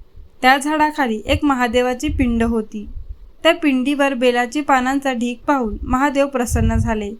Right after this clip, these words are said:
व ते पारध्याच्या समोर प्रकट झाले. त्यांना समोर पाहून पारधी आश्चर्यचकित झाला व म्हणाला, "महादेवा, मी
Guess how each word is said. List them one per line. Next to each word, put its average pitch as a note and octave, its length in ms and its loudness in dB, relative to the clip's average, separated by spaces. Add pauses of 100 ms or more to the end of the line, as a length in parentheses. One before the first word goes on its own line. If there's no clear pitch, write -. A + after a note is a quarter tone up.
(580)
व D4+ 80 4 (100)
ते E4+ 80 2
पारध्याच्या B3+ 680 0
समोर C#4 320 -2
प्रकट A3+ 400 -2
झाले. G#3+ 380 -2 (840)
त्यांना D#4 260 4
समोर C4+ 340 0
पाहून B3+ 400 -2
पारधी C#4+ 460 0
आश्चर्यचकित A#3 760 0
झाला A3 300 -2 (200)
व C#4 80 2
म्हणाला, A3+ 500 0 (580)
"महादेवा, B3 600 2 (400)
मी D4 120 2